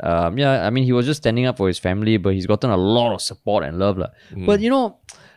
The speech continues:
Speaker 1: like, I don't know whether we have spoken about this on the podcast. I think we have, but you remember in twenty fourteen when we filmed that, that video of me swimming in the Takashimaya fountain?
Speaker 2: Mm-hmm, mm-hmm.
Speaker 1: And someone took a photo of me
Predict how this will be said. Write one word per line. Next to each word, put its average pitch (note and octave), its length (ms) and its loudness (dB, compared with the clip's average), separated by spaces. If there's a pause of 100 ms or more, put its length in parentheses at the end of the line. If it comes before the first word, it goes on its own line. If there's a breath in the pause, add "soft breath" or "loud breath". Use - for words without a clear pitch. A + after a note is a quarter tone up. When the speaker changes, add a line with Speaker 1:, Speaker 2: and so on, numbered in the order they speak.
(120)
Speaker 1:
like, D#3+ 340 2 (100)
I F3 80 2
don't G#3 140 2
know C4+ 60 2
whether A3+ 200 4
we D3 100 4
have G#2+ 100 2
spoken C3+ 320 0
about G#2+ 240 2
this C3 180 2
on G#2+ 80 -2
the F#2 100 0
podcast. B2 500 -2 (120)
I - 80 -8
think G#3 240 -4
we A#2 140 4
have, A#2+ 240 2
but B2+ 120 2
you E3 360 -4
remember B3+ 260 0
in - 100 -2
twenty A#2 320 2
fourteen B2 460 -2
when F#2+ 140 -2
we F#2+ 120 0
filmed B2+ 440 0
that, E2 320 -2
that F#2+ 160 2
video G#2+ 420 2
of F2 220 0
me G#2+ 180 0
swimming G#2 380 -2
in F#2+ 80 -4
the F2 60 -2
Takashimaya F#2+ 600 -2
fountain? F#2+ 380 -4
Speaker 2:
Mm-hmm, G#2+ 400 -6
mm-hmm. G2 180 -8 (140)
Speaker 1:
And G2 420 0 (200)
someone D3+ 480 -2
took D3+ 160 -2
a G#2 100 0
photo A2 460 0
of F#2+ 60 -4
me A2+ 160 0